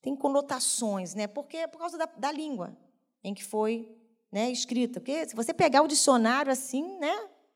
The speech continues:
páginas pra dizer da onde veio, como veio e como foi evoluindo, o que que significa. Porque foi escrita, né, a Bíblia na língua hebraica, tem o aramaico e o grego.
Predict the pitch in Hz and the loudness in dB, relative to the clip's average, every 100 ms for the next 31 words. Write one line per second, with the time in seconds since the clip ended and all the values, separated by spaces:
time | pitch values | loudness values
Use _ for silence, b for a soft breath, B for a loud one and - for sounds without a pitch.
0 | _ 175 202 233 196 - 185 202 190 175 | _ 0 2 2 0 -2 0 0 -2 4
1 | 214 220 202 226 214 190 220 208 214 220 | 6 8 6 6 2 2 4 6 4 2
2 | 202 226 226 214 B 240 226 226 226 226 | 0 2 4 2 B -4 0 2 2 6
3 | 226 220 220 226 240 233 226 233 233 - | 6 8 6 6 6 4 2 -2 -4 -2
4 | 220 233 226 - 254 247 247 233 - b | 2 2 0 0 2 2 0 0 -6 b
5 | b b _ _ 269 254 311 349 359 - | b b _ _ -8 -6 -6 -4 -6 -6
6 | 349 415 320 440 539 _ _ _ _ - | -8 -6 -4 -6 -6 _ _ _ _ -12
7 | 196 185 285 294 208 202 _ - 220 208 | -8 -4 -6 -6 -10 -12 _ -10 -6 -4
8 | 196 175 165 208 247 269 262 247 - _ | -2 -2 -2 -2 -2 -2 -8 -12 -16 _
9 | _ _ _ - 160 156 147 170 226 240 | _ _ _ -18 -12 -10 -6 -2 2 2
10 | 247 240 233 226 - _ _ 165 170 233 | 0 -4 -6 -8 -18 _ _ -6 -2 2
11 | 285 302 214 | 6 4 2